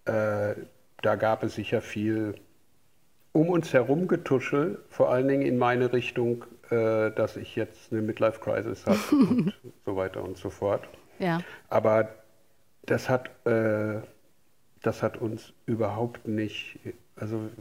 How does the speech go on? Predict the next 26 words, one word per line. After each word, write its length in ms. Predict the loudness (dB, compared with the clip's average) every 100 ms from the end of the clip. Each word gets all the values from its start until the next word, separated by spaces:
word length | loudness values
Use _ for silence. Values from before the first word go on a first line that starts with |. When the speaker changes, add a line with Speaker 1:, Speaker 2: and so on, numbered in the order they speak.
| -12
Speaker 1:
in 140 | -10
keiner 320 | -6 -4 -2 -4
Sekunde 440 | -6 -6 -4 -2
damals 440 | 0 0 0 -2 -6
beschäftigt. 760 | -10 -8 -8 -8 -12 -12 -16 -20 -20 -20 -12
Speaker 2:
Hat 200 | -6 -2
ja 120 | -2 -2
wahrscheinlich 400 | 0 0 0 0
auch 60 |
ein 40 | 0
bisschen 220 | 0 2
damit 240 | 2 2
zu 120 | 0 -2
Speaker 1:
Ähm. 80 | -2
Speaker 2:
tun, 320 | 2 2 2
wie 100 | 0
du 160 | -2
dich 200 | -2 -2
selbst, 420 | -2 -2 -2 -8 -4
äh, 260 | -2 0
mit 180 | 0 -2
diesem 180 | -4 -6
Altersunterschied 640 | -6 -8 -8 -8 -8 -10
gefühlt 400 | -10 -10 -8 -6
hast, 260 | -6 -8 -6
ne? 160 | -6